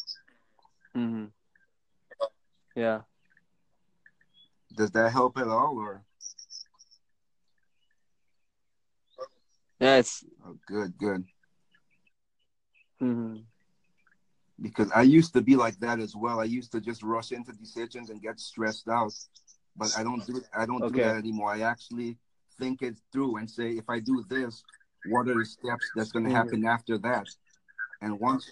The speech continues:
Speaker 2: once you
Speaker 1: Okay,
Speaker 2: start
Speaker 1: okay.
Speaker 2: thinking like that, you'll make better decisions.
Speaker 1: Oh.
Speaker 2: So.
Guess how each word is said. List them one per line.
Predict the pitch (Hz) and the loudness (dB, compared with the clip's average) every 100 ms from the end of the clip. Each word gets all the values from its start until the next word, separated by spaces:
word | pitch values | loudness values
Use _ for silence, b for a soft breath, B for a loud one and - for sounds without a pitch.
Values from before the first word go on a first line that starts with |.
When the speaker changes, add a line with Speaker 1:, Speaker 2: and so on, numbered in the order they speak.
| _ | _
Speaker 2:
once | 117 127 131 | 0 0 4
you | 131 | 4
Speaker 1:
Okay, | |
Speaker 2:
start | 123 120 | 6 6
Speaker 1:
okay. | 110 131 | 6 0
Speaker 2:
thinking | 131 127 | 0 -2
like | 110 92 92 | -2 -6 -6
that, | 127 117 - _ _ - | -4 -4 -6 _ _ -6
you'll | 120 113 117 | -4 -2 -4
make | 110 | -6
better | 98 120 120 | -4 -2 -4
decisions. | 107 107 120 107 98 - _ _ _ _ - _ _ _ _ _ _ - _ _ _ _ - _ - - _ - - 1077 - _ _ _ - - | -8 -6 -8 -6 -12 -14 _ _ _ _ -20 _ _ _ _ _ _ -20 _ _ _ _ -20 _ -14 -14 _ -20 -18 -18 -18 _ _ _ -12 4
Speaker 1:
Oh. | 123 113 107 - - - - _ - - - _ _ _ _ _ - - | 8 8 4 -16 -20 -18 -20 _ -18 -16 -20 _ _ _ _ _ -20 -12
Speaker 2:
So. | - 98 92 | -2 2 2